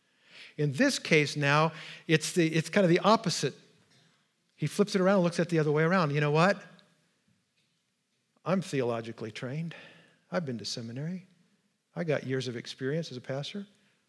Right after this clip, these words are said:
I don't need you." Is that biblical? I'll tell you what that is. That's stupid. That's ridiculous.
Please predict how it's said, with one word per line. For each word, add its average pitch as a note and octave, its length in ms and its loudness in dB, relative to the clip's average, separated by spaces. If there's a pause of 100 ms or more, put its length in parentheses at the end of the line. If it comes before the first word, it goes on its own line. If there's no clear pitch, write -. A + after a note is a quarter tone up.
(480)
I D#3 80 -6
don't F3 160 -4
need B2+ 240 -6
you." D#3 200 -6 (1400)
Is C3 100 -6
that G3 160 -2
biblical? C4 440 -4 (1000)
I'll E3+ 100 -2
tell C4 140 -2
you A#3 60 0
what C#3 100 0
that B2 140 -2
is. D3+ 100 -2
That's G#3 160 -4
stupid. - 400 -4 (1900)
That's D3 100 -10
ridiculous. E3+ 840 -4